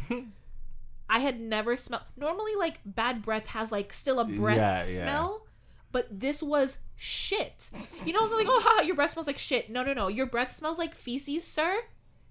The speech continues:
Speaker 2: And I had to do the whole, <laughs> "I'm not ready, no." Like, you know, 'cause you don't wanna, like, kiss the
Speaker 3: Yeah.
Speaker 2: person, but you don't wanna offend them. Um, I think we only dated for a few months, but it was, like, and it happened a couple times. It wasn't every time.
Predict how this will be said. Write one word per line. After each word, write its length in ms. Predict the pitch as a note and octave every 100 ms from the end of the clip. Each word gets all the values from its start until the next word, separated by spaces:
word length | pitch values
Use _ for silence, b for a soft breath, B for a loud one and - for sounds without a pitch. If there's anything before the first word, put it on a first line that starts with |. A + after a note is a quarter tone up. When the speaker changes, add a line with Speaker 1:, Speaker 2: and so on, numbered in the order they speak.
| - -
Speaker 2:
And 100 | C4
I 80 | B3
had 180 | C#4+ D4+
to 80 | D#4
do 260 | A3 C4 B3+
the 80 | C#4
whole, 180 | -
<laughs> 40 | D#4+
"I'm 560 | F#4+ G4+ G#4 F#4 - G4+
not 160 | G4+
ready, 400 | E4+ E4 E4 D4+ -
no." 240 | D#4+ - -
Like, 240 | - C#4 - B
you 100 | F4
know, 140 | D4 D4+
'cause 140 | E4
you 60 | C4+
don't 100 | C4+
wanna, 140 | C4+
like, 120 | B3+ A#3+
kiss 140 | C4+
the 60 | -
Speaker 3:
Yeah. 60 |
Speaker 2:
person, 260 | - C#4+ C#4+
but 100 | A#3+
you 80 | A#3
don't 160 | A#3+
wanna 300 | A3 A#3+ A#3 - -
offend 460 | G#3+ - G#3 G#3 B3+
them. 160 | D4 D4+ F4 - - - - - - -
Um, 180 | B3 A#3
I 80 | C4+
think 140 | D#4+
we 60 | G#4+
only 120 | C4
dated 300 | F3 F3 E3+
for 320 | - F3 E3 -
a 80 | G3+
few 220 | - G3+
months, 320 | F#3+ F3+ -
but 320 | - F#3 E3+ - b b b b b b -
it 160 | A3+
was, 240 | A3 A#3 A#3
like, 440 | A3+ G#3+ - - - -
and 100 | B3+
it 60 | -
happened 320 | C#4+ D4+ F4+
a 40 |
couple 300 | - C#4 C4+
times. 240 | B3+ G3+ G3+
It 80 |
wasn't 260 | G#3 F#3 -
every 280 | C4 C#4+ E4
time. 340 | D4 - E3